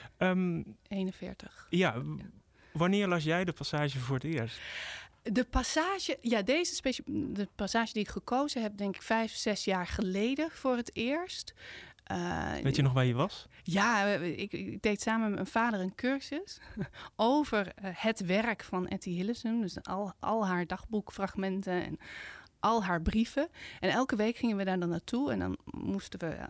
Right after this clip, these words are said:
Speaker 2: dan tachtig, mm, ehm, bladzijden gelezen hebben en daar
Speaker 1: Mhm.
Speaker 2: dan iets zinnigs over zeggen.
Speaker 1: Hm.
Speaker 2: En toen kwam ik die passage tegen. Maar daarvoor was ik al wel bekend met Etty Hillesum. Eh, een, een, een regel van haar,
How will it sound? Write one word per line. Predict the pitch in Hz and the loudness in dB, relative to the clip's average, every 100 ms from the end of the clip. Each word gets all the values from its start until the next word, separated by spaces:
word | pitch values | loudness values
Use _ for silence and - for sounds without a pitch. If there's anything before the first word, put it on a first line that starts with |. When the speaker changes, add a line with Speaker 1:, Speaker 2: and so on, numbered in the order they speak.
| - | -10
Speaker 2:
dan | - 170 | -12 -4
tachtig, | 208 196 - - | -4 -4 -8 -10
mm, | - - - - - - - - | -12 -16 -16 -14 -12 -12 -12 -12
ehm, | 175 165 - 185 - 170 | -12 -10 -10 -12 -12 -2
bladzijden | 196 - 240 233 | -2 2 2 2
gelezen | - 214 214 247 240 214 | 4 4 6 4 2 2
hebben | 214 214 202 | 2 2 2
en | 190 | 4
daar | 156 | 4
Speaker 1:
Mhm. | 135 | 6
Speaker 2:
dan | 131 175 | 4 2
iets | 170 - | -2 2
zinnigs | 233 240 - | 4 2 0
over | - 202 190 | 0 0 0
zeggen. | 190 185 - - - - | -2 -2 -2 -6 -8 0
Speaker 1:
Hm. | 175 | 2
Speaker 2:
En | - | 4
toen | 202 277 | 4 4
kwam | 269 226 220 | 6 4 2
ik | 208 | 0
die | 208 | -2
passage | - - 190 180 175 | -2 0 0 0 -2
tegen. | - 202 170 180 | 0 0 0 0
Maar | 160 190 | 0 2
daarvoor | 214 - 285 320 | 0 0 0 4
was | 294 233 | 2 0
ik | |
al | 214 | -2
wel | 185 196 | 0 0
bekend | 185 240 285 | 0 2 2
met | 262 | 2
Etty | 247 - | -2 -2
Hillesum. | 226 233 226 233 - - - - | -2 0 -2 -4 -10 -10 -12 -6
Eh, | - - - - - | -6 -6 -12 -14 -10
een, | - - 214 208 | -10 -4 -2 0
een, | 196 190 190 175 - - - - - | 0 0 0 -2 -2 -4 -6 -8 -8
een | - 180 | -4 -2
regel | 190 208 - 190 | 0 0 0 -4
van | - 180 | 0 0
haar, | 175 175 | 2 0